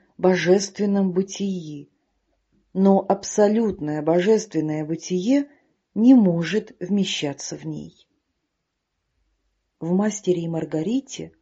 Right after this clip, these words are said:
в полном согласии с идеей Бердяева, царство истины и справедливости, о котором говорит Иешуа,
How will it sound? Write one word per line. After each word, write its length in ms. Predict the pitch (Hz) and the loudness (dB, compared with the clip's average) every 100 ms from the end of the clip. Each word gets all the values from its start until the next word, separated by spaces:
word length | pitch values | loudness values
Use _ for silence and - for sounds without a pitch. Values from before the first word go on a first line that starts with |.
| _ | _
в 180 | - - | -20 -6
полном 480 | 226 208 180 160 | 0 2 0 -4
согласии 800 | 160 180 180 180 165 151 - 156 151 | -2 0 2 2 2 -2 -8 -10 -10
с 200 | - 180 | -6 -2
идеей 680 | 175 151 165 156 147 147 143 | -2 -4 -6 -6 -8 -14 -10
Бердяева, 920 | 160 147 143 208 254 214 156 147 - _ _ _ _ _ _ _ | -8 -8 -4 0 0 -2 -6 -12 -18 _ _ _ _ _ _ _
царство 520 | - 277 262 - 220 | 4 4 4 -2 -2
истины 640 | 208 - 247 - 220 208 | -2 -2 -4 -4 -4 -4
и 140 | 196 190 | -4 -8
справедливости, 1040 | - 185 180 180 226 285 170 - - 160 _ _ _ | -4 -2 -2 -4 0 0 0 -10 -14 -18 _ _ _
о 120 | 160 | 0
котором 400 | 180 180 180 175 | 0 2 0 0
говорит 480 | 165 170 170 175 190 | 0 0 -2 -4 -6
Иешуа, 680 | 185 185 175 - 160 156 | -4 -4 -4 -6 -8 -10